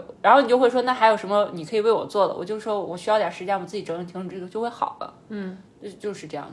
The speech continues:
Speaker 1: 子，
Speaker 2: 嗯。
Speaker 1: 我觉得是一样的事情。
Speaker 2: 嗯，是呢。
Speaker 1: 嗯。
Speaker 2: 我觉得我的是另一种玩法。
Speaker 1: 嗯。
Speaker 2: 就是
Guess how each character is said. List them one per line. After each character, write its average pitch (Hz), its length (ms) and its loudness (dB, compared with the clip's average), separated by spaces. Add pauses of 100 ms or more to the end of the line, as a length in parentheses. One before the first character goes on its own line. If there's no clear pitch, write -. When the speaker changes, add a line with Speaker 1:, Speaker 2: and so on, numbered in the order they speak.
Speaker 1:
子， - 120 -18
Speaker 2:
嗯。 185 60 -8
Speaker 1:
我 180 40 -6
觉 180 100 -6
得 196 60 -8
是 190 140 -8
一 170 80 -10
样 170 220 -6
的 170 60 -14
事 - 160 -14
情。 - 140 -16 (480)
Speaker 2:
嗯， 185 360 -10
是 - 220 -10
呢。 185 120 -10 (400)
Speaker 1:
嗯。 185 200 -14 (120)
Speaker 2:
我 208 80 -6
觉 208 80 2
得 294 100 6
我 202 200 0
的 190 100 0
是 233 60 -6
另 262 220 0
一 - 20 -2
种 170 160 -4
玩 156 200 -6
法。 - 320 -8 (100)
Speaker 1:
嗯。 208 220 -14 (140)
Speaker 2:
就 233 140 -6
是 202 360 0